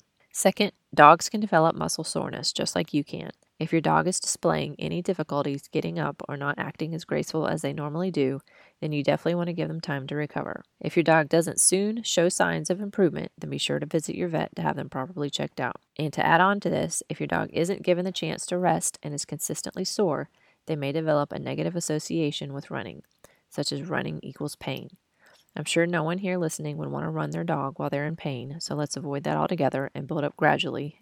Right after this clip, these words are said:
and give them rest when needed. Third, we may forget it sometimes, but your dog is working harder when pulling in harness during Canicross than just going for an average jog. Rest days for you and your dog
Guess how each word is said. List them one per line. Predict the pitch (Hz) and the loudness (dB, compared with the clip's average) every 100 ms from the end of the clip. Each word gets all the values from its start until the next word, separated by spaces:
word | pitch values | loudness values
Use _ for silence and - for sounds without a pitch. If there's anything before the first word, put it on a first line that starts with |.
| - | -10
and | 151 | -4
give | 147 | -2
them | 147 160 | -2 -4
rest | 151 - - | -4 -4 -6
when | 160 | -8
needed. | 143 135 - _ - | -8 -8 -8 _ 2
Third, | - 185 143 - - - | 10 12 10 4 -10 -6
we | 160 | 0
may | 160 | 2
forget | 175 240 180 165 | 6 6 8 6
it | - | 6
sometimes, | 147 143 131 117 - - | 2 0 0 0 -4 -6
but | - | -4
your | - | 0
dog | 151 160 | 6 6
is | 175 | 4
working | 156 156 151 | -2 -4 -6
harder | 165 180 190 147 151 | 6 8 10 6 0
when | 151 | -4
pulling | 156 160 151 | -2 -2 -2
in | 147 | -4
harness | 165 170 165 160 | 2 2 2 -4
during | - 143 143 | -4 -4 -4
Canicross | - 180 156 151 139 135 | -2 -2 -2 -2 -2 -2
than | - 147 | -6 -4
just | 151 - | -4 -2
going | 156 156 | -2 -2
for | 165 | -4
an | 151 | -4
average | - 147 151 - | -4 -4 -2 0
jog. | - 123 - 185 - _ - - - _ | 2 0 -2 -10 -18 _ -20 -20 -20 _
Rest | 160 170 - | 2 2 6
days | 180 175 | 6 6
for | - | 0
you | 156 156 | -2 -2
and | 165 | 0
your | 196 | 2
dog | 175 156 139 | 2 2 2